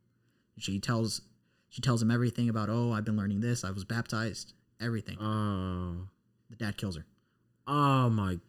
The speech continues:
Speaker 2: God.
Speaker 1: But they said that the fact that she looks like she was barely, like, she barely died yesterday is because of the fact that she, in God's eyes, she was, like, God's pretty much preserving her.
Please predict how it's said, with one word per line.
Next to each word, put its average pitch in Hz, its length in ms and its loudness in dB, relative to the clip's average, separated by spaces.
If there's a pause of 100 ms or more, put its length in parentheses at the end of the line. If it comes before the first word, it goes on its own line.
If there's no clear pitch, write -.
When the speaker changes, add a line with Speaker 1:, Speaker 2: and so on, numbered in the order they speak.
(140)
Speaker 2:
God. 92 680 -2 (560)
Speaker 1:
But 139 340 2 (440)
they 143 160 0
said 139 380 2
that 131 320 0
the 117 80 -2
fact 135 360 0
that 139 140 2
she 131 220 2
looks 120 600 -2
like 107 140 -2
she - 180 2
was 107 140 -2
barely, 117 540 2 (280)
like, 98 140 -10
she 117 100 0
barely 120 260 2
died 117 240 0
yesterday 139 460 0 (680)
is 110 160 -12
because 113 440 -2
of 107 40 0
the 107 60 0
fact 113 260 -2
that 101 160 -2
she, 117 460 0 (720)
in 117 120 2
God's 117 280 2
eyes, 110 160 2
she - 120 0
was, 98 180 0
like, 87 160 -4 (560)
God's - 380 -2
pretty 131 220 -4
much 120 140 0
preserving 104 420 0
her. - 140 -10